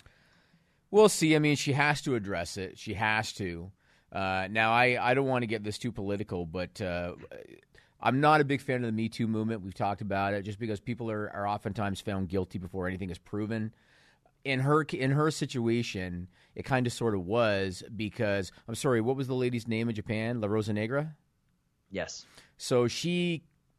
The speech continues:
Speaker 1: confirmed what, uh, Allison Kay said. And so to me, that's basically proof, I think. Uh, and so Tessa
Speaker 2: Yeah,
Speaker 1: Blank-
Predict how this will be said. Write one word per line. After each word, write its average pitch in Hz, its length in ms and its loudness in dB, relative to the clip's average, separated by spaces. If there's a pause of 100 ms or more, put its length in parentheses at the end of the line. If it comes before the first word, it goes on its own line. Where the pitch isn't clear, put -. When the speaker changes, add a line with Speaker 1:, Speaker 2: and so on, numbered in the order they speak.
(160)
Speaker 1:
confirmed 127 920 0
what, 101 520 -4
uh, 95 240 -2
Allison 104 360 -4
Kay 98 160 -4
said. - 300 -12 (640)
And 110 200 -2
so 123 300 2
to 175 160 0
me, 185 320 4
that's 165 300 0
basically 127 640 0
proof, 120 460 0
I 110 180 0
think. 123 460 -4 (420)
Uh, 101 360 -2
and 113 220 -4
so 110 380 0
Tessa 123 260 -2
Speaker 2:
Yeah, - 60 -6
Speaker 1:
Blank- 117 320 0